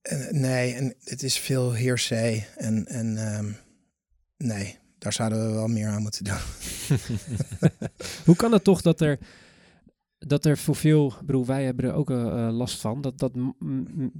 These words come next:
Speaker 2: partijen die goed zijn in het promoten van andere merken altijd zo slecht zijn in het promoten van zichzelf, op een of andere vreemde
Speaker 1: Ja,
Speaker 2: manier?
Speaker 1: dan heb je altijd het excuus, de tandarts die uit zijn bek stinkt.
Speaker 2: Precies.
Speaker 1: <laughs> Dat soort dingen. Ja, ja, heel goed, heel goed punt.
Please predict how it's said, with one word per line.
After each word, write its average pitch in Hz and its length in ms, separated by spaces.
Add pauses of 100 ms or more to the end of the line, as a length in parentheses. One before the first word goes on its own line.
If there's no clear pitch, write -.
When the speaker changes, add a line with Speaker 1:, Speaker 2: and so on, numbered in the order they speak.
Speaker 2:
partijen 156 580
die 143 280
goed - 200
zijn 165 200
in 143 60
het 135 120
promoten 151 460
van 135 120
andere 156 260
merken 160 320
altijd 143 180
zo 143 120
slecht 185 300
zijn 156 220
in 135 80
het 135 100
promoten 139 400
van 127 160
zichzelf, 123 520 (120)
op 120 160
een 117 100
of 110 80
andere 107 240
vreemde - 440
Speaker 1:
Ja, 113 80
Speaker 2:
manier? 101 340 (180)
Speaker 1:
dan 92 140
heb 92 140
je 101 80
altijd 92 180
het 92 120
excuus, - 540
de 101 160
tandarts 104 400
die 101 120
uit 98 140
zijn 95 200
bek 110 180
stinkt. - 460 (100)
Speaker 2:
Precies. 139 380 (360)
Speaker 1:
<laughs> - 340
Dat 101 140
soort 98 160
dingen. 98 220
Ja, 117 360 (100)
ja, 104 200
heel 110 140
goed, - 280
heel 104 160
goed - 180
punt. - 360